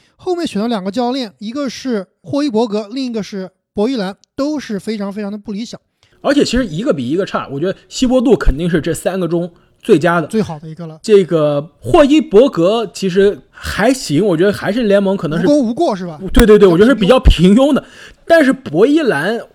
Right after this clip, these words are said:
Speaker 2: 现在看来肯定是联盟，我觉得垫底水平的这个主教练了。
Speaker 1: <laughs> 对，处理球员、球队关系啊，真的是非常非常的差。
Speaker 2: 而且之前还据说本赛季啊，他要求这个球员每天训练啊，就去打卡。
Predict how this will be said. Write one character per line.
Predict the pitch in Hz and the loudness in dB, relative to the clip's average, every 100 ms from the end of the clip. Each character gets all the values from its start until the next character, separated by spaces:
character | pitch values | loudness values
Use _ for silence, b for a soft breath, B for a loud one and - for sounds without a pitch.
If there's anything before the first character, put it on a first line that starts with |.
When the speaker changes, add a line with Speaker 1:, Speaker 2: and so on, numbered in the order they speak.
| _ | _
Speaker 2:
现 | - 294 220 | -8 -2 2
在 | 196 | 2
看 | - 233 160 | 0 -6 -6
来 | 135 | -8
肯 | 147 - 156 | -10 -12 -12
定 | 147 226 | -8 -6
是 | 175 | -4
联 | 147 151 | -4 -4
盟， | 143 | -6
我 | 151 131 | -6 -6
觉 | |
得 | 143 | -8
垫 | 143 214 135 | -2 -2 -2
底 | 262 | -4
水 | 196 | -4
平 | 180 | -4
的 | 156 156 131 | -6 -8 -10
这 | 113 | -12
个 | |
主 | 107 | -16
教 | 104 107 | -16 -16
练 | 107 | -16
了。 | - | -20
Speaker 1:
<laughs> | _ _ _ _ | _ _ _ _
对， | - 180 | -6 -6
处 | - 285 | -4 -4
理 | 208 | -4
球 | - 190 | -4 -6
员、 | 220 214 | -4 -6
球 | - 202 | -8 -6
队 | 240 | -6
关 | 208 233 269 | -6 -8 -8
系 | 285 185 | -10 -14
啊， | 156 | -12
真 | 190 | -10
的 | 185 | -10
是 | 160 | -12
非 | 147 185 | -12 -10
常 | 165 | -10
非 | 165 | -12
常 | 160 | -16
的 | 165 | -18
差。 | 196 160 | -20 -2
Speaker 2:
而 | 254 | 2
且 | 277 247 | 4 2
之 | - 339 | 2 0
前 | - 190 214 | 2 0 0
还 | 233 | -2
据 | - 196 | -2 -4
说 | - 214 | 0 0
本 | 170 135 | 0 -2
赛 | 185 | -2
季 | 165 | 0
啊， | 156 | -2
他 | 175 | -2
要 | 175 202 208 | 0 2 2
求 | 202 147 | 0 -4
这 | 180 | -4
个 | 160 | -4
球 | - 160 | -6 -4
员 | 170 | -2
每 | 170 117 | -4 -4
天 | 175 185 | -6 -6
训 | - 185 | -6 -6
练 | 190 | -4
啊， | 139 | -4
就 | 196 | -6
去 | 185 202 | -6 -6
打 | - 233 | -6 -8
卡。 | - | -10